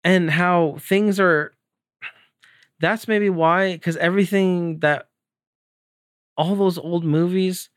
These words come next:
and that's what the kind of the respect comes from too,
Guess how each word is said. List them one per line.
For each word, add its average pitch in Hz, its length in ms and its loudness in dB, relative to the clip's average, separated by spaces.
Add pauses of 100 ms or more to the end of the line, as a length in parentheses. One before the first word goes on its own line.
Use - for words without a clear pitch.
(380)
and 156 360 -2
that's 160 240 -2
what 170 180 -4
the 170 80 -8
kind 170 200 -2
of 165 80 0
the 156 80 -2
respect 147 520 -4
comes 175 220 -4
from 160 180 -4
too, 190 460 2